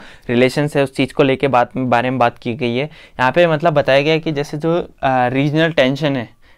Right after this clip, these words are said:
मतलब जैसे यूएस और चाइना के बीच में क्या है कि अभी जैसे आपको मालूम होगा, बहुत ज़्यादा टेंशन चल रही थी, तो ये जो टेंशन है, इसको ख़त्म करना होगा अगर अच्छा उनको ट्रेड करना है, एक अच्छे ट्रेड के लिए।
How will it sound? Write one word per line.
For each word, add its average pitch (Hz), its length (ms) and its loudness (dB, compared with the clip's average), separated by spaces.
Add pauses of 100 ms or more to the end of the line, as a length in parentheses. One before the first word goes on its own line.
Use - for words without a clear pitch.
(140)
मतलब 127 200 -4
जैसे 143 380 -2 (280)
यूएस 131 360 0
और 156 80 0
चाइना 127 340 0
के 143 120 -4
बीच 131 280 -4
में 127 200 -2
क्या 135 140 0
है 131 140 -2
कि 131 200 -4
अभी 135 220 0
जैसे 127 240 -2
आपको 131 220 -2
मालूम 123 320 -4
होगा, 113 260 -4
बहुत 123 200 -2
ज़्यादा 127 280 4
टेंशन 120 400 -2
चल 131 180 -4
रही 117 180 -4
थी, 135 200 -8 (380)
तो 202 100 2
ये 185 240 2
जो 202 100 2
टेंशन 170 480 -2
है, 180 60 2
इसको 170 220 -2
ख़त्म 160 320 -2
करना 147 260 2
होगा 135 220 4
अगर 147 180 2
अच्छा 139 300 0
उनको 139 260 -4
ट्रेड 143 340 0
करना 131 280 0
है, 131 160 0
एक 131 100 -6
अच्छे 127 260 -6
ट्रेड 127 280 -4
के 120 120 -6
लिए। 127 200 -6